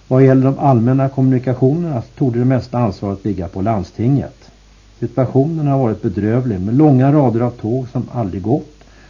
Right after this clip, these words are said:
och bussar som gått sönder eller kört fast. Man skulle kunna tro att trafiksituationen,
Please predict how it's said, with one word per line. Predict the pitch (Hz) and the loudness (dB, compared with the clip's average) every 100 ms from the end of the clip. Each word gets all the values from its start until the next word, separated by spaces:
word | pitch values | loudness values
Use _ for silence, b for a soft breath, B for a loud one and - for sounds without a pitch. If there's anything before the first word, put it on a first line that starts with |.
| b | b
och | 170 | -6
bussar | 147 160 - 131 127 | 2 4 4 0 0
som | 131 123 | 0 -2
gått | 127 | -2
sönder | - 104 107 110 | -4 -4 -2 -2
eller | 107 | -4
kört | 110 98 | -6 -8
fast. | - 95 - - - _ b b b b b b | -6 -8 -8 -20 -20 _ b b b b b b
Man | 135 135 | -2 2
skulle | 156 139 | 4 4
kunna | 139 143 139 | 4 2 2
tro | - 110 104 | 0 -2 -2
att | - | -4
trafiksituationen, | 117 127 92 95 95 95 101 120 135 104 87 | -4 -2 -2 -6 -8 -6 -4 -2 -2 -2 -6